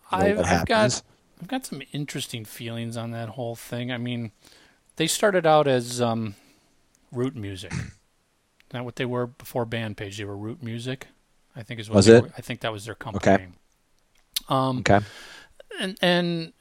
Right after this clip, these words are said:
Speaker 1: and we've had them on the show in the past as special guests, and I think we've even talked about 'em on webinars in the past. Um,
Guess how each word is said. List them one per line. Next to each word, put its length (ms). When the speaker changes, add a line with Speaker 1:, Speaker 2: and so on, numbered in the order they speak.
Speaker 1:
and 560
we've 140
had 260
them 220
on 180
the 80
show 300
in 80
the 60
past 380
as 80
special 360
guests, 580
and 100
I 80
think 240
we've 220
even 380
talked 340
about 300
'em 120
on 180
webinars 640
in 80
the 80
past. 600
Um, 500